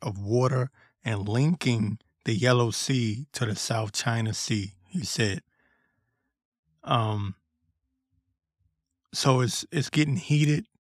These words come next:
It's getting heated up. That's just something else to look for. Um, the U S is gonna try to, I would think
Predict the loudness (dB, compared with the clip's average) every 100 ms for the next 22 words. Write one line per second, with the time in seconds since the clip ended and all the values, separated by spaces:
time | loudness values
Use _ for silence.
0 | _ _ -10 -2 2 2 2 0 0 0
1 | -2 -4 -2 -2 -2 0 2 2 2 0
2 | 0 -2 -2 -2 -2 -2 0 0 -2 -8
3 | _ _ _ _ _ _ -4 -2 -2 -4
4 | -6 -12 _ _ -6 0 0 2 0 -4
5 | -4 -2 -2 -4 -2 0 0 -2 -8 -14
6 | _ _ -20 -20 -20 -20 -20 _ _ _
7 | _ _ _ _ 2 4 0 0 4 4
8 | 4 -2